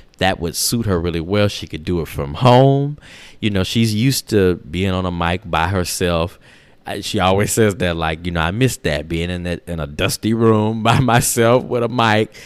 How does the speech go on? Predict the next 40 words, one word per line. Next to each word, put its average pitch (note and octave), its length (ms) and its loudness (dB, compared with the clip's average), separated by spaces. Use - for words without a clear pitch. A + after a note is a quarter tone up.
you A#2+ 220 0
know, G#2+ 320 4
and, F2+ 380 -2
and E2+ 260 -6
doing F#2 260 0
my F2 140 2
thing C#3 260 2
for G2 160 -2
four F2+ 260 2
hours." C2 560 -2
You G#2+ 140 -6
know, E2 180 -6
that's, D#2+ 360 -4
Wendy F2+ 360 -6
knows G#2 240 -4
how G2 100 0
to F#2 80 0
do G#2+ 180 0
that A2 200 2
better G2 240 4
than F2 200 -6
anybody. F2+ 880 -2
Um, F#2+ 560 -2
and G2 200 0
like F#2+ 200 0
I F2+ 60 0
said, F#2 200 2
that's E2 220 -2
what E2+ 120 -2
I F#2+ 120 4
was A2 160 2
inspired F2+ 440 0
by E2+ 120 0
with D#2+ 140 -4
this F2 140 -8
podcast, D#3+ 540 -6
'cause D#2+ 120 -10
I F2 40 -4
remember G#2 220 -6
saying, F2+ 240 -4